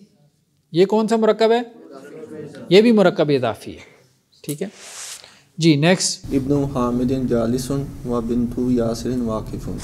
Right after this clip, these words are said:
Speaker 2: हामिद का बेटा बैठा हुआ है और यासिर की बेटी, अ, यासिर की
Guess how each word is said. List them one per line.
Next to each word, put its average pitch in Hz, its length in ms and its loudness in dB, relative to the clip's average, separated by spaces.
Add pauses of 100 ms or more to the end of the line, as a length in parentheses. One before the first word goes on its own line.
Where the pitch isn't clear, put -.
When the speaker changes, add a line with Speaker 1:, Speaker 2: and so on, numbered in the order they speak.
(260)
Speaker 2:
हामिद 120 300 2
का 131 80 2
बेटा 120 320 0
बैठा 113 280 -2
हुआ 123 220 -2
है - 480 -10
और 110 420 -2
यासिर 117 480 0
की - 180 -6
बेटी, - 360 -4
अ, - 1160 -4
यासिर 113 360 0
की 127 180 -2